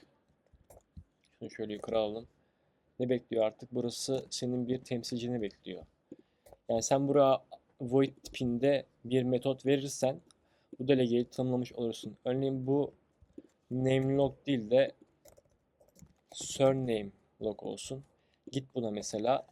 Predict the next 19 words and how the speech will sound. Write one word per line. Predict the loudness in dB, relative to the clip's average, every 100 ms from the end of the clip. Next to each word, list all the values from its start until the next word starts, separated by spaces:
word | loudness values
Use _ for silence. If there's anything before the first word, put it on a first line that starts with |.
| -8
multi | -4 -4 -4
tenant'lar, | -2 0 0 2 2 2 -4
multi, | -2 -2 -4 -6 -2 -2 -4 _ _ _ _ _ _ _ _ _ _ _ -20 -20 _ _ _ _ _
multi | -4 0 0 -2 -8 -16 -2 0 0 -4
case'ten | 0 2 2 0 2
bahsetmiştim. | 2 -2 -8 -12 -10 -12 -12 _ _ _ _ _ _ _ _ _ -4
Multi-case | -2 -2 -2 0 0 -2
dele-, | -4 -8 -4
delegate'den | 0 2 0 0 2 4
bahsetmiştim. | 2 -2 -10 -12 -10 -12 -14 _ _ _ _ -8
Mesela | -4 -2
sen | 0 0
git | -2 -4
buraya | 0 2 2 -2 _ -20 -2
console | 0 0 0 2 4
log'a | 4 4 0 -4 -20 _ _ _ _ _ _ _ _ _ _ _ -6 4
artı | 6 4 -2
eşittir | -4 -4 -4 -6 -6 -4
de | 0 0